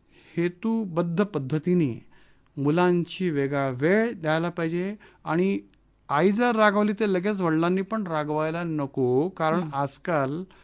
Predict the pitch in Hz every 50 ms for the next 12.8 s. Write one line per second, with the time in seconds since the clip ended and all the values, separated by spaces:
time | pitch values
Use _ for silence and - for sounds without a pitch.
0 | - _ _ _ _ _ 170 156 156 156 156 160 175 180 180 185 175 - - 190
1 | 190 180 - 180 156 151 175 175 - 156 139 151 151 156 151 - 165 170 165 156
2 | 143 127 120 123 143 143 139 135 120 104 113 139 165 185 196 190 175 175 190 190
3 | 185 185 _ - - - - _ _ _ - - _ _ _ _ _ 139 143 151
4 | 151 143 - - _ 262 240 196 - 151 139 135 143 135 131 123 123 117 120 113
5 | 104 - - - 196 175 165 160 160 156 143 - _ _ _ _ _ _ 139 143
6 | 147 - 180 175 170 175 175 165 170 147 - 165 160 156 147 - 160 151 139 131
7 | 135 131 - - 123 127 156 170 - - - - - _ - - - - - 156
8 | 156 170 190 196 180 180 170 165 165 170 175 175 180 185 175 170 175 175 170 156
9 | 156 156 156 156 160 156 156 147 147 - 151 160 185 196 180 160 - - - -
10 | - 220 226 214 196 - - 156 139 131 127 - 123 113 - - - - _ _
11 | _ - 147 139 170 208 208 - 185 165 175 175 185 190 185 175 - 175 165 -
12 | 190 190 - - 160 160 156 156 143 127 117 - - 107 -